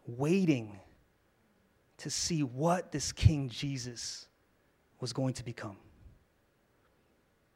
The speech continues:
There was an already, but not yet. Theologian. We love this. And, and, man, if we're gonna be thinking about our faith, we have to start grasping this thing and, and grappling with it. There was an already, but a not yet.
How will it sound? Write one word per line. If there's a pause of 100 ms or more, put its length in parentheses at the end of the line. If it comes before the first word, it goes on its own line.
(600)
There
was
an (400)
already, (280)
but
not
yet. (1300)
Theologian.
We
love
this.
And, (260)
and,
man,
if
we're
gonna
be (100)
thinking
about
our
faith,
we
have
to
start
grasping
this
thing
and,
and
grappling
with
it.
There
was
an
already, (640)
but
a
not
yet.